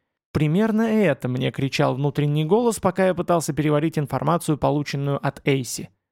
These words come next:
Сначала я не понял, как можно спасти того, кого уже убило чудовище. Вряд ли речь шла о спуске в подземное царство. Но потом я понял, что Эйси ведь предсказательница и видела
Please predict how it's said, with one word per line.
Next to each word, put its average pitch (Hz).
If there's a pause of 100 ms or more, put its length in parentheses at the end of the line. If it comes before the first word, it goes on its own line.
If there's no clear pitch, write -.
(560)
Сначала 165
я 165
не 180
понял, 165
как 139
можно 127
спасти 139
того, 135
кого 143
уже 151
убило 151
чудовище. 160 (460)
Вряд 147
ли 143
речь 139
шла 147
о 127
спуске -
в -
подземное 135
царство. - (540)
Но 175
потом 196
я 180
понял, 175
что 135
Эйси 196
ведь 123
предсказательница 131
и 135
видела 165